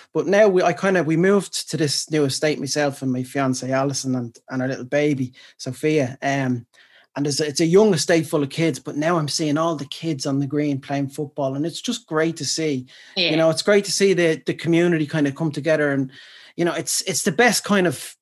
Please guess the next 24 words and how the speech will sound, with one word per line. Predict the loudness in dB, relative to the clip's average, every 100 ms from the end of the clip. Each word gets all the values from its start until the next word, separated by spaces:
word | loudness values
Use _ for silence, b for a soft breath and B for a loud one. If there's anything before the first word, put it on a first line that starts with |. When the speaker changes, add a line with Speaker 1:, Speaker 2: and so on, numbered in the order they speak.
| _ _
Speaker 1:
thing, | 0 2 2
because | 0 -2 -2 -2 -6 B B B B _ -10
I |
suppose | -4 0 0
you | 0
have | -2 0
the | 2
likes | 2 2 -2
of | -4 -10 -6
the | 2
video | 4 6 4
games | 4 2 4 2 2
and | 0
fifa | 2 2 2 -2
and | 0 2
all | 2
are | 0
kind | 0 0
of | 0
taken | 0 2 2
over. | 2 2 2 -2 -4 B B B
So | -2 2 2
it's, | 0 -2 -2
it's | -4 -2 -2 -4